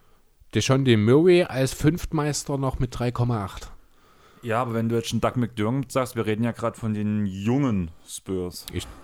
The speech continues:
Speaker 1: glaube schon, dass da das ganze Team natürlich seinen Teil dazu beiträgt und das ganze Team mit gemeint ist. Natürlich geht's, äh,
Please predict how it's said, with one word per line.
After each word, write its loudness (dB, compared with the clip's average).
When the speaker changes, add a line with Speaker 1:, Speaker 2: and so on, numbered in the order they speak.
Speaker 1:
glaube 0
schon, 6
dass 2
da 6
das -4
ganze 0
Team 4
natürlich 6
seinen 0
Teil 0
dazu -6
beiträgt -6
und -6
das -4
ganze -2
Team -2
mit -4
gemeint -4
ist. -6
Natürlich 2
geht's, -2
äh, 4